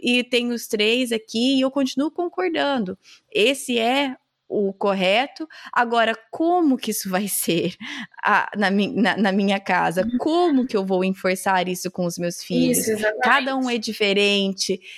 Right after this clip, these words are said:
Speaker 1: Então, como você falando assim, a gente é mais bruta antes de passar por algo, né?
Speaker 2: Uhum.
Speaker 1: Mas eu acho que te-, também tem o perigo da gente falar assim, "Ai,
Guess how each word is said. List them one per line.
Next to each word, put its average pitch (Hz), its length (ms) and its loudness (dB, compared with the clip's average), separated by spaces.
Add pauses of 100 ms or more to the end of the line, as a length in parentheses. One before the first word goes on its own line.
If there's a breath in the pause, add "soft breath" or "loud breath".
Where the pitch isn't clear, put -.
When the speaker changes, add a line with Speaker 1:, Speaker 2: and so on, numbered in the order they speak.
(160 loud breath)
Speaker 1:
Então, 240 760 0 (220)
como 240 240 2
você 240 180 0
falando 220 220 2
assim, 220 100 0
a 208 60 4
gente 226 220 0
é 233 40 2
mais 226 300 2
bruta 247 460 2
antes 226 240 -2
de 247 80 0
passar 285 560 -2
por 220 160 0
algo, 170 400 0
né? 190 160 2
Speaker 2:
Uhum. 226 80 -2 (200 loud breath)
Speaker 1:
Mas 220 220 2
eu 226 100 2
acho 226 220 0
que 220 80 -2
te-, 208 60 -4
também 247 240 2
tem 269 220 2
o 285 40 2
perigo 262 400 2
da 240 80 4
gente 240 240 -2
falar 226 140 2
assim, 226 180 -2
"Ai, 226 380 4